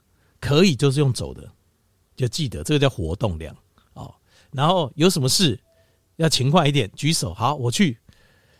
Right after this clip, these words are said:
<laughs> 拖地最辛苦，我来，这个叫活动量。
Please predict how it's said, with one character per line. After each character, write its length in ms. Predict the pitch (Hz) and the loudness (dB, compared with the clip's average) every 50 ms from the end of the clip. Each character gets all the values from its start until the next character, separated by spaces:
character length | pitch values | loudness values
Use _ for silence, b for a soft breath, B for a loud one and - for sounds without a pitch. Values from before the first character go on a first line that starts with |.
| b b b b | b b b b
<laughs> 520 | b 123 117 120 139 170 147 120 123 117 - | b 0 2 6 6 6 6 6 2 0 -2
拖 160 | - 175 185 | -2 -2 0
地 260 | 175 214 185 131 101 b b b | 0 0 -2 -2 -4 b b b
最 140 | - 190 170 | 4 4 4
辛 200 | 131 165 170 175 | 4 2 0 0
苦， 140 | - 135 - | -2 -4 -4
我 180 | 131 117 120 120 | 0 2 2 2
来， 240 | 120 120 139 156 - _ b b b b b b b b b | 2 0 -2 -2 -4 _ b b b b b b b b b
这 80 | - | 0
个 80 | 175 160 | 2 2
叫 160 | 135 143 127 | 4 2 2
活 220 | 101 92 98 90 98 | 0 -2 -6 -4 -2
动 180 | 120 107 92 | 0 -2 -2
量。 180 | 80 78 71 | -2 -6 -8